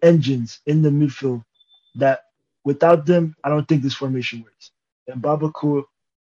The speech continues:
Kamara, who's a hot prospect right now in France, and obviously a guy I mentioned already, and Matteo Guendouzi. And obviously,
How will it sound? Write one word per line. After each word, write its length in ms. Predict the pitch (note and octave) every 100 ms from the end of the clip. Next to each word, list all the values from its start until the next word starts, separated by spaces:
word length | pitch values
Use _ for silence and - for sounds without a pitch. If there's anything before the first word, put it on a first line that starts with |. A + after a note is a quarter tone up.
| _ _ _ -
Kamara, 500 | C3+ C#3+ D#3+ E3+ F3 _ _ _ _
who's 140 | C3+ B2+
a 60 |
hot 280 | A#2 D3+ C#3+
prospect 420 | - C#3 - C#3
right 140 | C3+ C3+
now 140 | C3
in 60 | B2+
France, 400 | - D#3 D#3 -
and 120 | B2+
obviously 480 | C3+ C3 C3 - B2
a 40 |
guy 220 | A#2 B2+
I 40 | A#2+
mentioned 420 | A#2+ C3+ - C3
already, 300 | C3+ C3+ C#3 _ _ -
and 140 | B2
Matteo 480 | A#2 - C#3+ C3+ C3 -
Guendouzi. 640 | B2 A2 F3+ E3+ G3+ G3 _ _ _ _ _ _ _ _ _ _ _ _ _
And 100 | C3+
obviously, 680 | F3+ G3 F3+ E3 - D3+ C#3+